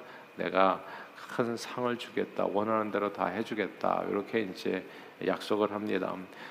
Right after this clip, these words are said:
한 해가 지난 후에, 아, 다섯 아들이 키-, 이제, 아, 아, 나무를 키웠는데 유독 한 그루 나무가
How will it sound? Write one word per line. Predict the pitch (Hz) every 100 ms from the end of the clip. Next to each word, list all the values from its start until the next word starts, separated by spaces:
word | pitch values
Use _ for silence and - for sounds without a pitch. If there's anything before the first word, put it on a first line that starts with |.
| - -
한 | - 156
해가 | 151 160 160
지난 | 160 127 123 127
후에, | - - 160 95 92 104 - - - - -
아, | 95 95
다섯 | - 110 131 123 -
아들이 | 104 107 117 110
키-, | - 110 104
이제, | 101
아, | 92 87 -
아, | 101 - 101
나무를 | 104 104 104
키웠는데 | 104 - 120 104 92 95 104 92 95 - - -
유독 | 113 117 139 139
한 | - 170 175
그루 | 175 165
나무가 | 151 92 95 98 104 82 90